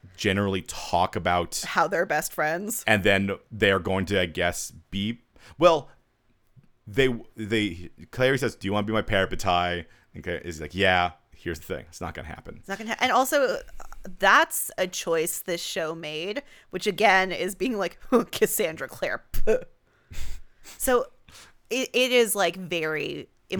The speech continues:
Speaker 2: important in the novels
Speaker 1: Yeah.
Speaker 2: that Izzy will never have a parabatai.
Speaker 1: Yeah.
Speaker 2: She is unique in that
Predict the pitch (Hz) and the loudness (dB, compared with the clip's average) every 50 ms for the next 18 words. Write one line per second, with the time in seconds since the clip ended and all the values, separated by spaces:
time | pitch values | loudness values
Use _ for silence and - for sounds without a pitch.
0 | 202 - 95 - 208 175 156 165 147 - - - 180 170 160 156 151 - - 90 | -4 -4 0 0 0 0 0 -4 -10 -10 -10 -8 -8 -8 -8 -8 -8 -8 -8 -8
1 | - - - - - - 58 - - 175 156 165 143 120 - - - 185 175 - | -8 -8 -10 -8 -8 -8 -10 -10 -12 -6 -4 -2 -2 -2 -4 -6 -8 -8 -6 -6
2 | 165 156 170 160 175 170 175 165 160 151 156 - 135 - - 98 - - - - | -8 -10 -8 -10 -10 -10 -8 -6 -6 -6 -6 -6 -8 -8 -8 -10 -10 -12 -14 -14
3 | - - - - - - - - - - - - 98 92 85 - - - _ _ | -16 -16 -16 -16 -16 -14 -12 -10 -10 -10 -8 -6 -6 -6 -6 -6 -10 -16 _ _
4 | _ - - - 190 175 175 151 131 147 151 156 - - - - _ _ _ _ | _ -10 -8 -6 -4 -4 -2 -2 -4 -4 -6 -6 -6 -6 -6 -10 _ _ _ _
5 | _ _ _ _ _ _ _ - 175 160 180 180 175 190 220 220 - - - 208 | _ _ _ _ _ _ _ -18 -14 -12 -10 -8 -6 -6 -6 -6 -6 -6 -4 -4
6 | 208 202 - - | -4 -4 -4 -8